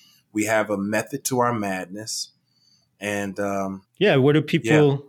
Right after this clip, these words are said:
Speaker 2: learn? I, I don't say, but how do people see those details? How do they learn more about, uh, Genius Lab and what you do?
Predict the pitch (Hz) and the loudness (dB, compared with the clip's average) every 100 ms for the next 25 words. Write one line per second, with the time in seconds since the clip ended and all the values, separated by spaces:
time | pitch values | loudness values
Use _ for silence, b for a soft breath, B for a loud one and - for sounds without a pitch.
0 | _ - 143 143 151 147 165 147 151 127 | _ 0 2 2 2 0 2 2 2 0
1 | - 165 131 123 117 131 127 143 135 135 | 2 2 4 0 0 0 0 -2 0 0
2 | 123 123 - - - 135 131 117 143 - | 0 -2 -8 -6 0 2 2 2 -2 -2
3 | 104 - 123 123 123 123 120 117 113 120 | -4 -2 0 0 -2 -2 -2 -2 -2 -2
4 | 120 - _ _ _ _ 117 104 101 117 | -2 -6 _ _ _ _ -6 -4 -4 -4
5 | 110 98 101 104 101 _ 120 107 113 104 | -4 -6 -8 -8 -10 _ -10 -8 -8 -8
6 | 107 | -10